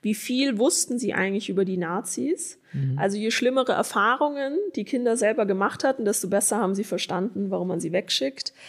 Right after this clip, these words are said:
Speaker 1: Äh, ich habe einmal eine Holocaust-Überlebende, äh, getroffen, die war so behütet,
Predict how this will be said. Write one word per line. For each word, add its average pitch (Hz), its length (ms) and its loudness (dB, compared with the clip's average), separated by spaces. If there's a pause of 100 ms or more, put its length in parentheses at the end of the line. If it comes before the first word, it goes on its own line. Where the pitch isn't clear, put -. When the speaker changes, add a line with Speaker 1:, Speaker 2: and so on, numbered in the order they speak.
(380)
Speaker 1:
Äh, 208 280 4
ich 220 80 2
habe 226 120 0
einmal 226 320 4
eine 214 200 2
Holocaust-Überlebende, 220 1200 0
äh, 180 140 -2
getroffen, 202 480 0
die 202 100 0
war 190 140 4
so 240 160 0
behütet, - 760 0